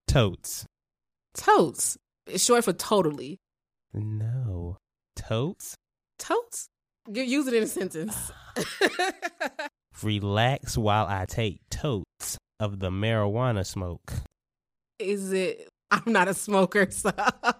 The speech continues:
Speaker 1: Give me Jesus.
Speaker 2: Um, inhale?
Speaker 1: Yes. <laughs>
Speaker 2: Uh, wait, I'm, I'm going to urban dictionary dot com. <laughs>
Speaker 1: Total? Yeah, no, nigga.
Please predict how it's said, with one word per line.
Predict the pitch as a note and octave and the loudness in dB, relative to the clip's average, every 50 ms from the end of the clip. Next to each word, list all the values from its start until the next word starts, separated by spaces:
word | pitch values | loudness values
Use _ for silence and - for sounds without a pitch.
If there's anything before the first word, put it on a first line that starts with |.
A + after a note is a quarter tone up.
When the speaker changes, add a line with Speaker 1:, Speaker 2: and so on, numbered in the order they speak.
| - - | -2 -4
Speaker 1:
Give | G#3+ B3 - | -4 -4 -4
me | - F2 E2+ | -6 -12 -14
Jesus. | - - - - - - - | -14 -16 -16 -16 -10 -2 0
Speaker 2:
Um, | A3 A#3 A#3 A#3 A3 G#3+ G#3 G3+ G3 F#3+ - - | 2 2 4 4 4 4 2 0 -2 -6 -14 -6
inhale? | - - G3+ G3+ G#3 F#3+ G3+ A3+ A3 A3+ A#3+ B3 B3+ C4+ D4+ D#4 _ _ | 0 2 2 2 2 2 0 2 2 2 2 0 -2 -2 -4 -8 _ _
Speaker 1:
Yes. | - A#2+ A2+ A2+ A2+ A2+ A2 G#2+ G2+ F#2+ - - - - - - - A3+ - - | -18 -12 -8 -6 -4 -2 -2 -2 -2 -4 -6 -8 -8 -8 -8 -2 0 0 0 0
<laughs> | F#5 - D5 C#5+ - - - _ _ _ _ - | -2 -8 -16 -18 -18 -20 -20 _ _ _ _ -6
Speaker 2:
Uh, | F#3+ A3 G3+ D#3 | -4 -4 -2 -2
wait, | F#3 G#3+ G3 F3+ - - - | -2 -2 -2 -2 -4 -6 -6
I'm, | C#4 D4+ D#4 | -6 -6 -4
I'm | - C4 D#4+ | -4 -4 -4
going | C4 F3+ D3+ D3+ | -4 -4 -4 -4
to | |
urban | - C#3 C#3 C3+ D3 C#3+ | -4 -6 -6 -6 -6 -6
dictionary | C#3 B2 - - E3 C#3+ C3 C3 D3 | -6 -6 -6 -4 -4 -4 -2 -2 -2
dot | D3 C#3 C#3+ | -2 0 0
com. | F#3 - - - - - - - - A#4 - - F#4 - - E4 G4 F#4+ - F#4+ G#4+ - - D#4 E4+ | 0 0 0 -2 -4 -6 -4 0 2 4 4 6 4 4 4 2 2 2 2 0 -2 -2 -2 -4 -6
<laughs> | E4 - - _ _ _ _ _ | -6 -6 -8 _ _ _ _ _
Speaker 1:
Total? | - C#3+ D3+ E3 F3 F#3 F#3+ F#3 D#3+ - _ - | 0 0 2 2 0 0 0 -2 -4 -8 _ -12
Yeah, | G#3+ G3+ F#3+ F#3+ F3+ - | -8 -6 -4 -4 -2 -2
no, | G3+ F#3+ G3 G3 F3+ E3 D#3+ | -2 -2 -2 0 0 2 2
nigga. | D#3 E3 E3+ E3+ E3+ E3 D#3+ D#3+ D#3 F#3 | 2 0 -2 -2 -6 -8 -10 -8 -6 -6